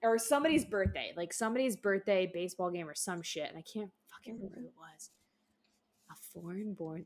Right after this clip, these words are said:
Speaker 1: oh, God, I literally couldn't tell ya. As
Speaker 2: Do you
Speaker 1: soon as you
Speaker 2: give
Speaker 1: say it,
Speaker 2: up?
Speaker 1: I'll be like, "Yeah."
Speaker 2: Yeah. Um, it is, I,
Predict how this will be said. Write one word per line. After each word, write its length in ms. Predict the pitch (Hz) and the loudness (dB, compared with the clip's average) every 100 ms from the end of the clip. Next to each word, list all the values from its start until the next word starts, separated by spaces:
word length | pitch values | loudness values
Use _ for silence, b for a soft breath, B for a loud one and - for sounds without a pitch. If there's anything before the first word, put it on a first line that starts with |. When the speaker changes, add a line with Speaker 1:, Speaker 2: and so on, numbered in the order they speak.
| - | -4
Speaker 1:
oh, 280 | 165 160 160 | 2 2 2
God, 360 | - 147 147 147 | -2 -2 0 -2
I 220 | - 165 165 | -4 -2 0
literally 520 | 151 147 151 98 - - - | -2 -4 -6 -6 -10 -16 -4
couldn't 320 | 165 165 123 | -2 -2 -6
tell 200 | 82 80 | -8 -4
ya. 140 | 104 113 170 _ _ _ _ _ - | -4 -4 -8 _ _ _ _ _ -4
As 60 | |
Speaker 2:
Do 40 | 220 | 0
you 0 | |
Speaker 1:
soon 80 | |
as 40 | 220 | 4
you 40 | 196 | 4
Speaker 2:
give 40 | |
Speaker 1:
say 120 | 208 160 | 6 6
it, 40 | |
Speaker 2:
up? 40 | 156 | 4
Speaker 1:
I'll 40 | |
be 80 | 147 | 0
like, 120 | 143 - _ _ _ _ _ | -6 -8 _ _ _ _ _
"Yeah." 420 | 185 170 151 147 151 - _ _ _ - | -2 0 0 -2 -4 -10 _ _ _ -12
Speaker 2:
Yeah. 160 | - 247 - _ b b b b b _ | -8 -10 -12 _ b b b b b _
Um, 520 | - 240 240 240 240 233 | 8 12 12 10 8 2
it 180 | 233 - | 2 4
is, 720 | 220 220 220 220 226 220 - - | 4 4 4 2 0 -4 -6 -2
I, 840 | - - - - 120 - - - | 2 2 2 0 0 -2 -4 -6